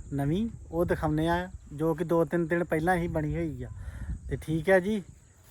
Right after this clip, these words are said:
ਵੇਖਦੇ ਰਹੋ ਵੀਡੀਓ ਦੇ ਵਿੱਚ। ਤੇ ਸਾਡੇ ਪਿੰਡ ਦੀ ਸੜਕ ਬਣ ਗਈ ਨਵੀਂ, ਪਿੰਡ ਤਲਵੰਡੀ ਗਰਾਏ ਦੀ।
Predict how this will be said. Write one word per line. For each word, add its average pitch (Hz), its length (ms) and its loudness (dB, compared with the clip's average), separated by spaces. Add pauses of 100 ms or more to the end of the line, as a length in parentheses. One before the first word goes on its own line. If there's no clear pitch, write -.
(140)
ਵੇਖਦੇ 156 380 2
ਰਹੋ 175 160 6
ਵੀਡੀਓ 160 280 4
ਦੇ 165 100 2
ਵਿੱਚ। 147 260 0 (3750)
ਤੇ 156 140 8
ਸਾਡੇ 160 460 10
ਪਿੰਡ 180 280 10
ਦੀ 185 340 10
ਸੜਕ 160 360 8
ਬਣ 175 220 8
ਗਈ 175 220 8
ਨਵੀਂ, 180 420 12 (1120)
ਪਿੰਡ 160 220 8
ਤਲਵੰਡੀ 165 500 8
ਗਰਾਏ 160 380 10
ਦੀ। 180 180 8